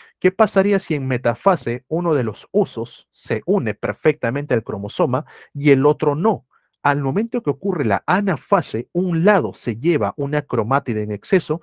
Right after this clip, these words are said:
y el otro lado se lleva una cromátida en defecto, una cromátida menos, con lo cual ya tienes células con carga genética mutada.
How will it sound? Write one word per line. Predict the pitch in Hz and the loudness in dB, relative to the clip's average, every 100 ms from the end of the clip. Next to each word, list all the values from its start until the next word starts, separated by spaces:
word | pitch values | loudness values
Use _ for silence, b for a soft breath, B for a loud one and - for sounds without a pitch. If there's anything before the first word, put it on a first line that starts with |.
| B B B | B B B
y | 156 | 2
el | 160 | 2
otro | 180 180 | 2 0
lado | 175 165 160 | 2 2 0
se | 143 | -2
lleva | 127 139 147 | 0 0 -2
una | 147 135 131 | -4 -6 -4
cromátida | 127 110 120 123 117 - | -4 -4 -2 0 -2 -2
en | 120 101 | -8 -6
defecto, | 98 - 110 - - | -8 -2 -2 -2 -14
una | - 110 | -8 -6
cromátida | 110 104 110 117 92 | -4 -4 -4 -4 -8
menos, | 98 110 123 90 - _ B B - | -6 -2 -2 -2 -18 _ B B -4
con | 160 160 | -2 0
lo | |
cual | 156 151 143 | 2 2 2
ya | 139 | 0
tienes | 143 131 120 | -2 -4 -6
células | - 175 107 95 | -2 -2 -2 -6
con | - 107 | -6 -6
carga | 117 127 127 | 0 0 2
genética | 120 117 110 117 - 101 | 0 -2 -4 -4 -4 -4
mutada. | 104 95 - 98 92 | -4 -6 -2 -2 -2